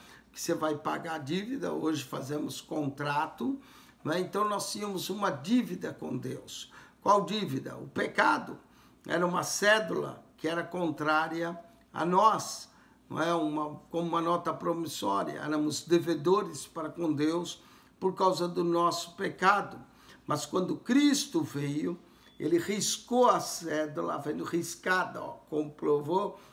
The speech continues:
que a cédula tava praga. A cédula do nosso pecado, que era paga. Por isso você não tem que fazer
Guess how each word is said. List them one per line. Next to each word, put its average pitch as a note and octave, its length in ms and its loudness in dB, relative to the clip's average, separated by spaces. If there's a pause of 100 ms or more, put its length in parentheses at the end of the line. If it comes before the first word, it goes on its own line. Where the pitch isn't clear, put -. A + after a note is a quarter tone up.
que - 80 -4
a E3 100 2
cédula F3+ 600 0
tava E3+ 300 0
praga. - 640 0 (400)
A C#3+ 160 0
cédula A3 1200 0
do F3 120 2
nosso F3 380 0
pecado, F#3 580 -2
que F3 140 -6
era E3+ 140 -4
paga. - 400 2
Por G3 180 -6
isso - 120 -10
você - 120 -8
não C#4 160 -4
tem F#3+ 180 -6
que - 80 -16
fazer F3+ 520 -2